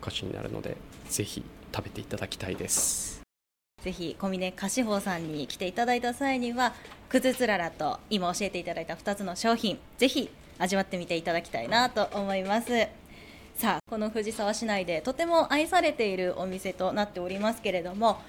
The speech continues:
Speaker 2: ぜひ今後の夢や展望について教えてください。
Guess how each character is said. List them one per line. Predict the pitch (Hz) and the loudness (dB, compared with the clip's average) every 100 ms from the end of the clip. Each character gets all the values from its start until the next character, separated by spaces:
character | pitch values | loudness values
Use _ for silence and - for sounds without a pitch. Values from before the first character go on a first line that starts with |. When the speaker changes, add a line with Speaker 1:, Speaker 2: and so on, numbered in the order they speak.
| - - | -16 -2
Speaker 2:
ぜ | 208 | 0
ひ | 208 170 | 0 0
今 | 208 220 | 0 0
後 | 208 | 2
の | 208 202 - - - | 2 0 -2 -10 -6
夢 | 202 208 226 208 | 2 4 4 4
や | 202 180 - | 2 2 4
展 | 262 277 | 6 8
望 | 285 285 | 6 4
に | 277 | 4
つ | 269 285 | 2 0
い | 269 | 4
て | 233 202 - | 4 4 2
教 | 208 214 | 0 2
え | |
て | 202 | 2
く | 202 | 2
だ | 202 | 0
さ | 202 | 4
い。 | 247 | 2